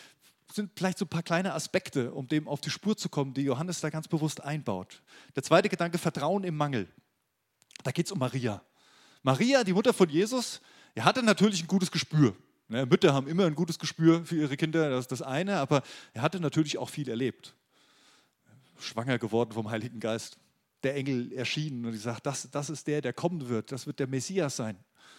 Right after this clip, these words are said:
Hat viel erlebt, wie, was in der Kindheit mit Jesus war, ist nicht beschrieben. Das, das wissen wir nicht genau, wie das Verhältnis der beiden war. Auf jeden Fall hat sie,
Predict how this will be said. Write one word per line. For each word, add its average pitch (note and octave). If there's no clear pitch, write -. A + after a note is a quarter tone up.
Hat -
viel A3
erlebt, D3+
wie, D3+
was E3
in F#3+
der D3+
Kindheit F#3+
mit D#3
Jesus E3+
war, D#3+
ist D#3+
nicht D#3
beschrieben. D#3+
Das, A2+
das -
wissen F3+
wir D3+
nicht C#3
genau, C3
wie C3+
das C#3
Verhältnis D3
der C#3+
beiden A#2
war. A#2+
Auf B2
jeden E3
Fall C3+
hat C3+
sie, C3